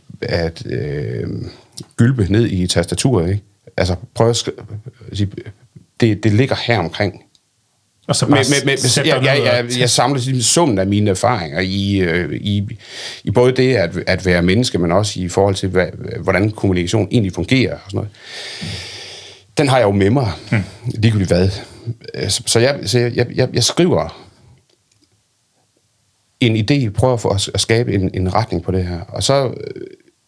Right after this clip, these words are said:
Speaker 1: lægger jeg det fra mig.
Speaker 2: Hmm.
Speaker 1: Og så spørger jeg mig selv lidt senere, "Hvis du nu kom fra en helt anden planet, og du så det der, vil du så synes, det var fedt?"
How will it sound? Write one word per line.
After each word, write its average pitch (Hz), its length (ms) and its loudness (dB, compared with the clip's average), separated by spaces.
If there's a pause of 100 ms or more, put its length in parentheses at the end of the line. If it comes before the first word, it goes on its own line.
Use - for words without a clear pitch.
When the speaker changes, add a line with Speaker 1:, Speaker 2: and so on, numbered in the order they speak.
(120)
Speaker 1:
lægger 120 260 4
jeg 113 60 4
det 98 80 0
fra 107 160 2
mig. 131 140 0 (320)
Speaker 2:
Hmm. 110 140 2 (1040)
Speaker 1:
Og 107 160 4
så 147 100 2
spørger 143 280 0
jeg 95 100 2
mig 92 120 0
selv 127 320 2
lidt 117 140 2
senere, 127 400 2 (120)
"Hvis 113 420 2
du 117 160 2
nu 156 420 4 (960)
kom 143 340 2
fra 107 280 2
en 101 80 2
helt 131 180 2
anden 123 180 2
planet, 120 340 2
og 98 120 0
du 107 80 2
så 127 220 2
det 117 120 0
der, 110 160 2
vil 90 140 -2
du 87 40 -4
så 113 100 -2
synes, - 260 0
det 101 120 -6
var 95 60 -6
fedt?" - 320 -2